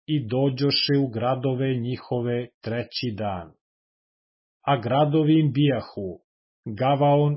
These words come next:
i Kefira i Virot i Kirijat Jarim. I ne pobiše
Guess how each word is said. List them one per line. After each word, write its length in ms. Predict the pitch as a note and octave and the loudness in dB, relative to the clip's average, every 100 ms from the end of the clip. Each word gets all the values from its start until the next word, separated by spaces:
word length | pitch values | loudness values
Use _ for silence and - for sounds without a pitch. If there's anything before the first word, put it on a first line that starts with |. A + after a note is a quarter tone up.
| D3 - | -4 -6
i 180 | C#3+ | -6
Kefira 760 | - D3 C#3+ B2+ C3+ C3+ C3 C3+ _ - | 0 -2 0 -2 0 2 0 -4 _ -4
i 160 | D3 | -2
Virot 520 | A#2 G#2+ C3+ B2+ B2 - _ - | 0 0 0 0 -2 -8 _ -6
i 100 | C#3 - | -6 -6
Kirijat 500 | - C3+ C3 C3 B2 - | -2 0 0 0 -4 -4
Jarim. 480 | A2+ A#2 G#2 F2+ D#2+ _ _ _ _ _ _ _ _ _ - | -4 -2 -4 -8 -14 _ _ _ _ _ _ _ _ _ -2
I 140 | D3 | 2
ne 260 | D3 C#3+ - | 2 2 2
pobiše 500 | C#3 D3 D3+ - D3+ | 2 4 4 2 2